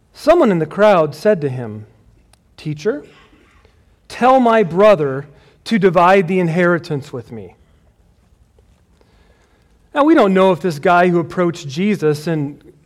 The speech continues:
it, what, it, it appears to kind of be a, a rude and disruptive way. But we don't know if this guy had heard what he was talking about with his disciples.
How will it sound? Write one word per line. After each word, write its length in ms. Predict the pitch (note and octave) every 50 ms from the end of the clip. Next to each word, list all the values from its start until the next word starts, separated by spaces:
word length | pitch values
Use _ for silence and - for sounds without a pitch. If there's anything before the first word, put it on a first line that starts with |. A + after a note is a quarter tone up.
| _ _
it, 160 | - A3 A#3
what, 180 | A3 B3+ E4 F4+
it, 120 | C#4 -
it 240 | - B3 - B3 B3
appears 400 | A#3 - - - F4 F#4+ F4+ -
to 120 | - -
kind 260 | F#3+ - A3+ B3+ B3+ A#3
of 60 | F#3+
be 120 | F#3+ G3 F3+
a, 160 | E3 F3 G3+ - - -
a 100 | F#3+ F3+
rude 500 | D#3+ D3+ D3 F3 G#3 A3 A3 G3+ F#3 D#3
and 100 | D#3 D3
disruptive 680 | C#3 C#3+ - - - F3+ F3 D#3+ E3 - - D#3 C3 C3
way. 400 | B2+ B2+ A#2 G2+ F2+ F#2+ - _ _ _ _ _ _ _ _ _ _ _ _ _ _ _ _ _ _ _ _ _
But 120 | - D4
we 100 | D#4 E4
don't 180 | D#4+ D4+ A3+ G#3+
know 180 | G#3 G#3 G#3+ G#3
if 100 | - -
this 160 | F#3 E3 -
guy 220 | - F3 D#3+ D#3
had 80 | D3+ D3
heard 300 | C#3 C#3 F3+ G3+ G3+ F#3
what 140 | E3 E3 D#3+
he 80 | D3
was 120 | C#3+ C#3+ C#3+
talking 360 | - - F3 E3+ E3+ - E3
about 240 | D#3+ D3+ D3+ D3 D3+
with 140 | D#3 C3+ -
his 140 | C3+ B2+ B2+
disciples. 680 | B2+ - - G3 A#3+ A#3 A3+ - - - _ _ _